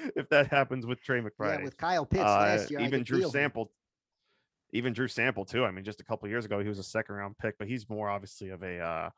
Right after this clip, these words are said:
Speaker 1: you know, kind of a blocking number two tight end. He really hasn't been much of a pass option.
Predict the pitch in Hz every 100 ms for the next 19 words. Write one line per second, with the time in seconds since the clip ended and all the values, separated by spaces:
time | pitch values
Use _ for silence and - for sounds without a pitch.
0 | _ _ _ _ _ _ _ 90 82 104
1 | 92 92 - 95 95 92 101 95 95 -
2 | - - 95 98 - 95 - 92 90 98
3 | 101 101 95 98 92 98 95 95 - 98
4 | - 98 104 - 95 - - 92